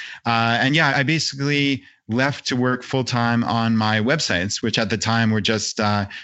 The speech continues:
Travel Miles one oh one and Richmond Savers dot com, which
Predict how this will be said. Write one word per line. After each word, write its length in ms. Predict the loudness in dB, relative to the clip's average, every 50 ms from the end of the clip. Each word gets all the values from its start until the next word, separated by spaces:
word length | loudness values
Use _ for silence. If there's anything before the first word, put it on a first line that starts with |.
| -6 _
Travel 280 | -2 0 0 0 2
Miles 340 | 2 2 2 2 0 0 0
one 160 | 0 0 0
oh 60 | 0 0
one 320 | 2 0 2 2 2 2
and 180 | 2 2 2 0
Richmond 360 | 0 -2 -2 -4 -4 -4 -2
Savers 460 | 0 0 2 2 2 0 -2 -2 -2
dot 200 | -2 -2 -2 -2
com, 260 | -2 -4 -2 -2 0
which 260 | -2 -2 -2 -4 -8